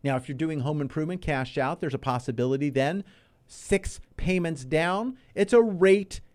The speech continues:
and term refinance because it has seasoning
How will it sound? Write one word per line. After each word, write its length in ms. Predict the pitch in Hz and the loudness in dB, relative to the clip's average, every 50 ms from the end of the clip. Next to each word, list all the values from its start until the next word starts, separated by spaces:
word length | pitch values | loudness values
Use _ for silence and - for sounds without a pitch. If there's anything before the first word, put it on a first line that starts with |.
| _ _ _ | _ _ _
and 260 | - 180 190 196 185 | 0 2 2 2 2
term 720 | 190 - - - - 190 185 170 156 151 147 147 151 156 156 156 - _ _ _ - | -2 -6 -8 -2 0 0 2 2 2 2 0 0 -2 -4 -4 -6 -10 _ _ _ -8
refinance 880 | 131 139 156 156 139 - - 170 165 170 170 160 147 123 98 92 - | -2 -2 -2 -2 -4 -4 -2 -2 0 0 0 0 -2 -2 -2 -6 -8
because 280 | - 131 127 - 127 113 | -10 -8 -4 -4 -2 -2
it 100 | 139 120 | -2 -2
has 220 | 120 131 127 127 | 0 -2 -2 -4
seasoning 720 | - - - - - 175 180 175 156 147 139 113 92 85 | -6 -14 -12 -8 -6 -2 -2 -2 0 0 0 0 -2 -4